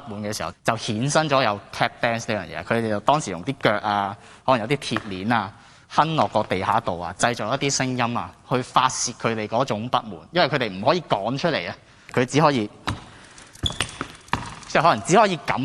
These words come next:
樣去表達一啲不滿。咁所以其實黑人嗰個 culture、hip hop 文化、街舞文化，絕對係有好多故事係關於一啲人權啦、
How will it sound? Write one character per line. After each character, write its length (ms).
樣 400
去 160
表 280
達 200
一 60
啲 240
不 100
滿。 80
咁 140
所 100
以 40
其 60
實 100
黑 180
人 160
嗰 120
個 100
culture、 440
hip 160
hop 180
文 220
化、 280
街 80
舞 140
文 240
化， 240
絕 200
對 160
係 540
有 260
好 160
多 100
故 380
事 220
係 200
關 280
於 140
一 60
啲 720
人 240
權 220
啦、 420